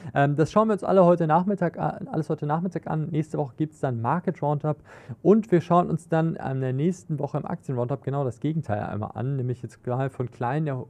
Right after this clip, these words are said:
Konzernen, die sich erholen, gehen wir wieder zu den größten Konzernen, in dem Falle Apple.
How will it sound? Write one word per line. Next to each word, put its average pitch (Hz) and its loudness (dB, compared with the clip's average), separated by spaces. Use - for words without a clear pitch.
Konzernen, 135 -6
die 127 -4
sich 117 -8
erholen, 151 0
gehen 139 0
wir 147 4
wieder 143 2
zu - -12
den 131 -4
größten 165 2
Konzernen, 151 0
in 127 0
dem 147 2
Falle - 2
Apple. 170 4